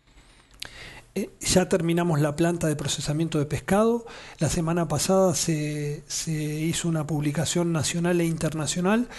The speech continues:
para interesados en, en administrar la planta, que la vamos a concesionar por veinte años. Y ya tenemos muchos interesados. De hecho, tenemos presentadas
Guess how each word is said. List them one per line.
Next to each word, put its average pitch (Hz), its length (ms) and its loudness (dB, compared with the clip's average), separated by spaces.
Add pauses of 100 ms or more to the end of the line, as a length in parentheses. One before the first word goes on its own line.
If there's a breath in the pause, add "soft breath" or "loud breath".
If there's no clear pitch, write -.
(220 loud breath)
para 151 220 2
interesados 160 1000 2
en, 156 260 -2 (340 loud breath)
en 175 140 2
administrar 165 600 2
la 151 160 2
planta, 226 480 2 (120)
que 160 100 -2
la 143 100 0
vamos 156 300 0
a 151 60 -2
concesionar 165 760 -2
por 151 320 -4
veinte 160 420 2
años. 208 480 2 (460 loud breath)
Y 175 140 2
ya 196 200 4
tenemos 208 640 2 (340 loud breath)
muchos 202 600 2
interesados. 175 760 2 (100)
De 170 140 0
hecho, 170 220 2
tenemos 180 580 0
presentadas 170 920 0